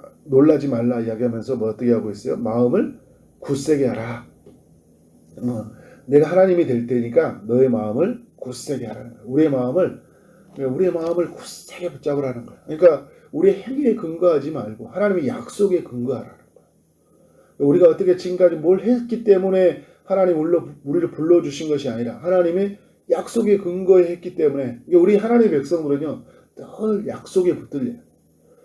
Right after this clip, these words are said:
그래서 그때 우리의 마음이 어떻게 될까요? 굳건해지는 거예요.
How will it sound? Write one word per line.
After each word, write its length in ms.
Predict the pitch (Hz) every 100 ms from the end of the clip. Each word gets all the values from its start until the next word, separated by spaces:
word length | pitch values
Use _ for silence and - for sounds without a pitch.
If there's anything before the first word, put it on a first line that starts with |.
| _ _ _
그래서 200 | - -
그때 280 | - 185 269
우리의 320 | 214 156 165
마음이 640 | 135 110 117 120 135 214 -
어떻게 300 | 113 131 117
될까요? 340 | 101 117 - - _
굳건해지는 760 | - - - 165 120 120 113 120
거예요. 160 | -